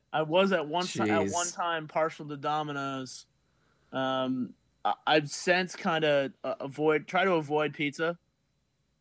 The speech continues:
Speaker 1: I'm not good at avoiding pizza, but I, I try to avoid it. So I would say of late, it's probably a local place. I like, I like trying to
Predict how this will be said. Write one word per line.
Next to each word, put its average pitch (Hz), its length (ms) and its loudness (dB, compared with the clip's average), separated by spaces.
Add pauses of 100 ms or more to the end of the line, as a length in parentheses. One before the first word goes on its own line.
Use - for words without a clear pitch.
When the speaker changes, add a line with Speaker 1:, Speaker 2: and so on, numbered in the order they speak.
(100)
Speaker 1:
I'm 135 80 -10
not 147 240 -2
good 143 160 -2
at 165 100 4
avoiding 180 300 2
pizza, 196 280 -2
but 170 120 2
I, 139 280 -2
I 147 40 -4
try 156 260 2
to 170 60 2
avoid 185 320 0
it. - 160 -4
So 143 560 -4
I 143 100 -2
would 151 160 -4
say 147 220 0
of 151 260 0
late, 165 320 0 (1080)
it's - 100 -14
probably 151 280 4
a 135 40 2
local 135 320 2
place. 143 400 0
I 139 100 -6
like, 131 240 -2
I 135 80 0
like 143 180 2
trying 147 200 0
to 131 240 0